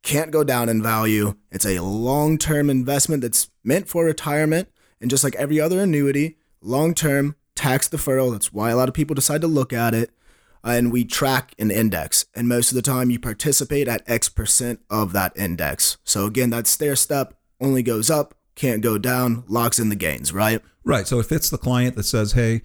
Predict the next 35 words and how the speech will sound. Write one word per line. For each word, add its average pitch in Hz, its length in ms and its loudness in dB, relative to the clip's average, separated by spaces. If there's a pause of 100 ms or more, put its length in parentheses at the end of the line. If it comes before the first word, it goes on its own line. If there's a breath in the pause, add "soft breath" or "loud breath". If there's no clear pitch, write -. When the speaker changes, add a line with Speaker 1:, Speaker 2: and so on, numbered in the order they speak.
(800 soft breath)
Speaker 2:
I 143 100 0
want 170 160 0
to 165 80 0
invest. 131 420 2
I 110 80 2
don't 131 180 0
really 123 200 2
want 120 160 2
to 117 40 0
be 113 140 0
in 107 80 2
the 101 60 4
market. 107 400 0
I 104 60 4
don't 110 160 2
want 107 120 2
to 104 60 -2
take 107 180 0
a 107 40 0
lot 101 240 2
of 98 80 2
risk. 95 500 0
I 107 80 -2
want 123 200 2
some 113 140 0
guarantees, 120 680 0
but 117 160 -2
I 113 100 0
want 123 220 2
a 110 40 0
reasonable, 117 560 0
decent 110 400 2
rate 95 220 2
of 95 80 2
return. 90 420 0